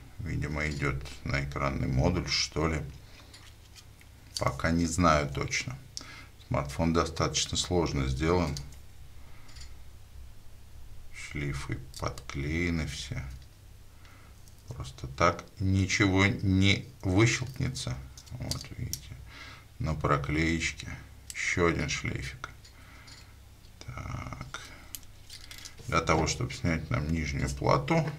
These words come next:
нужно что? Правильно открутить винт. Антенных кабелей, коаксиальных, сюда приходит тоже туева хуча.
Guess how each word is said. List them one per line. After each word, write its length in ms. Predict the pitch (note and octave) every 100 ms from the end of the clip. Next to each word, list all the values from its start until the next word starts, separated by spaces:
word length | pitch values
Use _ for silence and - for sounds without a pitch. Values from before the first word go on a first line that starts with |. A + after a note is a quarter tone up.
| - - - - - - - - - - - - - - - -
нужно 500 | F#2 C#2+ C#2+ C2+ B1+
что? 400 | - - - C#2+
Правильно 580 | C#2+ - D2 D2+ D2 D2+
открутить 680 | C#2+ - C#2+ C#2+ C3 C3 - - -
винт. 420 | C#3+ C#3+ C#3+ C#3 - - - - - - - - - -
Антенных 600 | F#2 G#2 - A2 G#2+ -
кабелей, 560 | - G#2+ E2 C#2+ C2 - - - - - - -
коаксиальных, 720 | F2+ F2 C3 G#2 F#2 D#2+ D2
сюда 280 | - - D#2+
приходит 560 | - F2 - - E2+ D2+ -
тоже 280 | F#2 E2+ D#2+
туева 400 | D#2 G2 D#2+ D2+
хуча. 540 | - F#2+ F2+ - A2